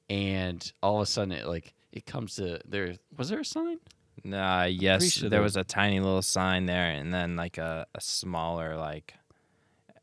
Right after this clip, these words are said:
Speaker 2: S U V-ish car. Well, no, well, no, no, no. Was it just a sedan? I can't
Speaker 1: It was
Speaker 2: remember.
Speaker 1: a,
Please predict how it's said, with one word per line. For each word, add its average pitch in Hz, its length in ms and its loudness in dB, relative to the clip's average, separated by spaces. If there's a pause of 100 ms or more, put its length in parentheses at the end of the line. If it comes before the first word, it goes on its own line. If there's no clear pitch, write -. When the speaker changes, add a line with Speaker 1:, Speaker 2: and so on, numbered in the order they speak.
Speaker 2:
S 87 280 -6
U 82 160 -8
V-ish 71 960 -8
car. 73 400 -6
Well, 123 180 -4
no, 98 220 -2
well, 98 140 -2
no, 107 160 0
no, 92 180 -2
no. 80 380 -6
Was 104 180 -10
it 127 260 -8
just - 220 -10
a 123 60 -10
sedan? 123 600 -6 (640)
I - 60 -12
can't 104 320 -2
Speaker 1:
It 143 120 6
was 135 200 6
Speaker 2:
remember. 104 380 6
Speaker 1:
a, 98 40 2